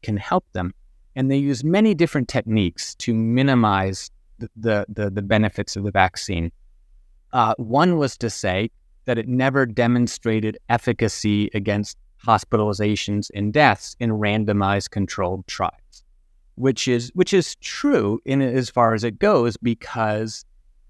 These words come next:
it's, it's, it's very hard to detect rare events in randomized controlled trials unless you do a study of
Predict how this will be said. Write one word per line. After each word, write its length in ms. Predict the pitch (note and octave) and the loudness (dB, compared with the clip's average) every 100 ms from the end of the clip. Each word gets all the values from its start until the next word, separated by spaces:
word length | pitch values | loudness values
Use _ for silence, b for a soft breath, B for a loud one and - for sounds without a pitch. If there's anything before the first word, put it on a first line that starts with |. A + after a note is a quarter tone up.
| _ - | _ -6
it's, 200 | C#3+ - | -4 -2
it's, 160 | C3+ | -4
it's 160 | D3 A#2+ | -4 -4
very 300 | B2+ D3 C#3+ | 0 2 2
hard 340 | - C#3 C#3 | 2 2 2
to 100 | B2 | 0
detect 520 | A#2+ A#2+ - A#2+ - - _ _ - | -6 -6 -4 -6 -6 -20 _ _ -16
rare 540 | A#2 A2+ A#2+ C3 B2+ A#2 | -12 -4 0 2 0 -2
events 560 | A2 E3+ F3 A2+ - | -4 0 0 0 -4
in 140 | A#2+ A#2 | -4 -2
randomized 680 | A2+ A#2 A#2 A2 G#2+ G#2+ | 0 0 0 0 -2 -4
controlled 420 | - G2+ G#2 G#2 | -6 -6 -4 -6
trials 520 | G2+ - F#3 A2+ A2+ - _ _ - | -6 -2 2 2 -2 -8 _ _ -4
unless 280 | C3+ C3+ - | -2 0 -2
you 80 | |
do 200 | B2+ B2+ | -2 0
a 40 | A#2+ | -2
study 540 | - B2 A2+ A#2 A2+ | -4 0 2 2 2
of 100 | A2 | 0